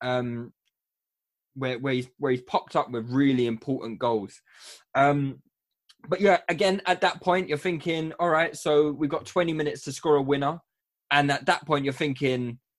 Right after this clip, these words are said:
"It's only gonna go one way, right?" And wasn't there a point in the game, I didn't see it in the highlights, but wasn't there a point in the game where Fabianski came running out of the goal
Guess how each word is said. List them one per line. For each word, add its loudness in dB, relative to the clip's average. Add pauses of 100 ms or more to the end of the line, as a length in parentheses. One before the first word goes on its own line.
(680)
"It's 0
only 6
gonna 6
go 6
one 2
way, 0
right?" -2
And 4 (220)
wasn't 6
there 8
a 4
point 4
in 2
the 4
game, 2
I 2
didn't -2
see 0
it 0
in -2
the 2
highlights, 0 (320)
but -2
wasn't 0
there 6
a 4
point 0
in -2
the 0
game 2
where 2
Fabianski 0
came -4
running 4
out 2
of -4
the -2
goal 2